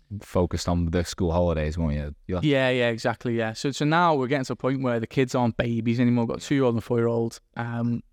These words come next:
Speaker 2: we've finally found a nanny we like. Well, Dubai problems, but, um, it took us six nannies now
Speaker 1: Wow.
Speaker 2: to find the right one, and she has obviously not had
Speaker 1: Yeah.
Speaker 2: parents around, so it's been a bit tough.
Speaker 1: Yeah.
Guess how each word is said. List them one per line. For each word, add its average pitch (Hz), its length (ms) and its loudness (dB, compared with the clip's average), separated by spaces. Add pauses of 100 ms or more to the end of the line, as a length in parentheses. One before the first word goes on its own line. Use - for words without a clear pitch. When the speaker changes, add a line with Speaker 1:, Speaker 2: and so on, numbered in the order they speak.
(120)
Speaker 2:
we've 123 120 0
finally 131 360 2
found 120 320 0
a - 20 -2
nanny 120 320 2
we 120 160 2
like. 123 400 -2 (960)
Well, 123 160 -4 (100)
Dubai 123 300 2
problems, 127 560 2
but, 127 160 -2 (460)
um, 117 420 0 (180)
it 123 100 -2
took - 220 -2
us 123 120 0
six - 320 -2
nannies 123 340 2
now 139 240 0 (200)
Speaker 1:
Wow. 143 160 -6
Speaker 2:
to 147 60 -8
find 120 220 0
the 117 60 0
right 120 200 -6
one, 135 240 0
and 127 140 0
she 131 180 0
has 120 100 0
obviously 120 260 -2
not 120 180 0
had 117 140 -4 (340)
Speaker 1:
Yeah. 80 160 -6
Speaker 2:
parents 123 340 2
around, 120 300 2
so - 80 -2
it's 123 80 -2
been 143 120 2
a 139 40 2
bit 143 120 -2
tough. - 460 -2
Speaker 1:
Yeah. 85 240 -4